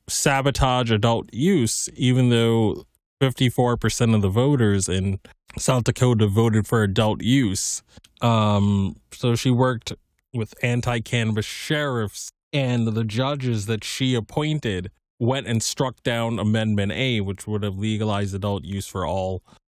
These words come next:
um, people over twenty-one in South Dakota. But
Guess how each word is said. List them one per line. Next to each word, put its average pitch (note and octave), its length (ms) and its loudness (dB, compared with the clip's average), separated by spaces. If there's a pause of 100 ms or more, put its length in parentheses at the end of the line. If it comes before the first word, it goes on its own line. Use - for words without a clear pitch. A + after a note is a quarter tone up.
(120)
um, F#2 760 -4
people G#2+ 280 -4
over G2+ 180 -2
twenty-one G2 520 -4
in F#2 140 -2
South F2+ 280 -8
Dakota. G#2 340 -12
But G#2+ 320 -4